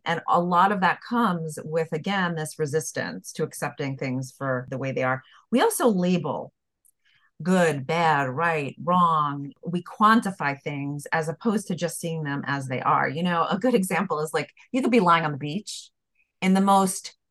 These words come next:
incredible place in the world, like, scenic and beautiful and sun is shining.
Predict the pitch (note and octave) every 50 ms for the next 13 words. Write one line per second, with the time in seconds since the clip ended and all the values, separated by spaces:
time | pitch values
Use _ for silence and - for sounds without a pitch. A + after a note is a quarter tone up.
0 | _ _ - G3 G3+ F3+ - - - - - G#3+ A#3+ G3+ F#3 F#3+ F3 G3+ F3+ D#3
1 | D3+ C#3+ C#3+ C#3 - G3+ G3 F3 F#3 F#3 - D#3+ D3+ D3 C#3+ D#3 D3+ D3 C3+ A#2
2 | A2+ - - _ - - - - - D#3+ D#3+ C3 - - - A3+ A3 G#3+ G3+ F#3
3 | F3+ E3 E3 D#3+ - - - _ - D#3 D#3+ D3+ C#3 - F#3 G#3+ G#3+ F#3 F3+ F3
4 | - F#3+ F3+ E3 D#3+ D#3+ D#3 - - - E3+ F3 F3+ - - A3+ A3 G3+ G3+ A3
5 | - - F#3 F3 F3 F3 E3+ E3+ E3+ E3+ E3+